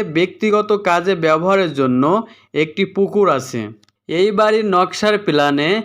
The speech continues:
দুইটি বিষয়ের উপর বেশি গুরুত্ব দেওয়া হয়েছে। এক, বাড়ির বারান্দার সৌন্দর্য ও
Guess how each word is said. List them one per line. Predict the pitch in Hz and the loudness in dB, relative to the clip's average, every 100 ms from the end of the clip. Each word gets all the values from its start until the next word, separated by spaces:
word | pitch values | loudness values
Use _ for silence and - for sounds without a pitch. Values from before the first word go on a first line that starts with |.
| - - | -8 -6
দুইটি | 139 175 190 220 | 0 0 0 -2
বিষয়ের | 185 208 214 214 214 | 0 -2 0 2 0
উপর | 214 214 208 | 0 0 0
বেশি | 175 185 220 | 0 0 0
গুরুত্ব | 208 202 208 208 | 0 0 -2 -2
দেওয়া | 180 147 131 | -2 2 2
হয়েছে। | 123 127 117 - 104 98 _ _ _ - | 2 -2 -4 -8 -12 -14 _ _ _ -4
এক, | 139 160 156 | 0 0 -2
বাড়ির | 143 147 170 | -2 0 -2
বারান্দার | 160 147 160 196 214 202 | 0 0 0 0 0 -2
সৌন্দর্য | - 180 160 131 117 139 175 220 - _ _ | -2 -2 0 -2 0 0 0 -2 -8 _ _
ও | - | -2